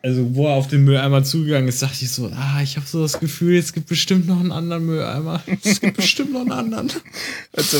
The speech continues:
Speaker 2: war's.
Speaker 1: Und als man dann alle Details der Ekligkeit gesehen hat, dachte ich, ja, ich, ich bin mir ziemlich sicher, es gibt einen anderen.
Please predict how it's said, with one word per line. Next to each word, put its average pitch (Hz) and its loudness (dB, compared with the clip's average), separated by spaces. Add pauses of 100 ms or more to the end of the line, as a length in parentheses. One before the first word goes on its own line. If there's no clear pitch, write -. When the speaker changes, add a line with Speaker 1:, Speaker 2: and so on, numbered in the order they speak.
Speaker 2:
war's. 120 2 (680)
Speaker 1:
Und 180 2
als 175 0
man 175 4
dann 175 4
alle 170 2
Details 160 2
der 156 0
Ekligkeit 160 -2
gesehen 147 2
hat, 143 2
dachte 143 0
ich, 139 -2
ja, 185 0
ich, - -6
ich - -8
bin 180 0
mir 175 2
ziemlich 165 0
sicher, 147 4
es 131 2
gibt 139 -2
einen 120 0
anderen. 123 0